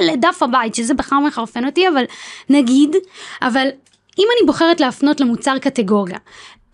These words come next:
והראיתי מוצר מסוים בווידאו, צריך לשים אותו למעלה.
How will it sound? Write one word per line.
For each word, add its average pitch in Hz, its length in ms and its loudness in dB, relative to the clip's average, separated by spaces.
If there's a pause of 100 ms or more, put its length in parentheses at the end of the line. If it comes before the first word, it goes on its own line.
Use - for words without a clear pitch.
והראיתי 285 540 0
מוצר 359 240 4 (140)
מסוים 311 540 4
בווידאו, 214 460 0 (1000)
צריך 403 300 2
לשים 508 240 -4
אותו 480 100 0 (100)
למעלה. 427 500 0